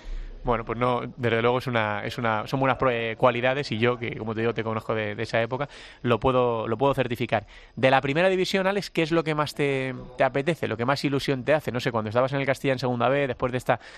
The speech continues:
fase de ascenso también que ha sido muy dura, de repente te ves en un equipo de primera y dices, pues no sé, eh, jugar en el Bernabéu,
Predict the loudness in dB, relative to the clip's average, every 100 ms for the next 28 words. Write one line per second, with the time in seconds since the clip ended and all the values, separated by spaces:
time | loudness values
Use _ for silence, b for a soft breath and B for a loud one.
0 | B 0 2 2 2 0 -2 -2 -2 -2
1 | 0 0 0 0 -2 B B B 0 2
2 | 4 2 2 2 0 0 2 2 2 0
3 | 0 -2 -4 -2 0 0 -2 -4 -4 -4
4 | -4 -4 -4 -4 0 4 4 2 0 0
5 | 0 2 0 0